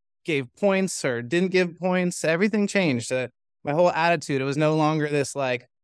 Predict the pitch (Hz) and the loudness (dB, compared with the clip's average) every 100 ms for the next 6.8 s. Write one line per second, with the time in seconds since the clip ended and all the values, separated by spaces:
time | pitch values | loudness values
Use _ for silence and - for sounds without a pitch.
0 | _ _ _ _ - 143 - 208 196 175 | _ _ _ _ -8 -6 -2 0 2 0
1 | 135 156 139 - 151 147 139 135 143 147 | 0 0 0 0 2 2 0 0 2 2
2 | 135 139 131 127 123 - _ 135 143 139 | 4 2 2 -2 -6 -8 _ -6 -4 -4
3 | 127 135 139 143 135 127 120 - 135 139 | -2 -2 0 0 0 -4 -8 -4 -2 -2
4 | 135 127 123 127 131 135 135 _ _ _ | -4 -4 -6 -4 -2 -2 -2 _ _ _
5 | 123 120 107 - - 131 131 123 123 123 | -12 -10 -12 -16 -12 -10 -6 -6 -6 -6
6 | 120 117 120 120 117 139 113 | -6 -6 -6 -6 -2 -2 -2